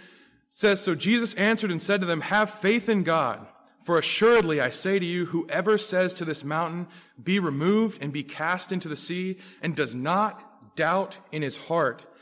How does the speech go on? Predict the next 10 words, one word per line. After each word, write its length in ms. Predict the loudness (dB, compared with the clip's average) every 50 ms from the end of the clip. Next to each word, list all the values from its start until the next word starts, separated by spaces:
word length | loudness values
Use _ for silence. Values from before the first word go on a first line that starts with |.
| -20 -20 _ _
but 160 | -4 -4 -2 0
believes 800 | -2 -2 -2 0 2 2 4 4 4 4 2 0 -4 -8 -10 -4
that 200 | -4 -4 -2 0
those 240 | 0 0 0 0
things 340 | 0 2 2 4 4 2 2
he 100 | 0 -2
says 380 | -2 -2 0 2 2 0 0 -2
will 80 | -4
be 140 | -4 -4 -4
done, 380 | 0 0 2 2 2 2 0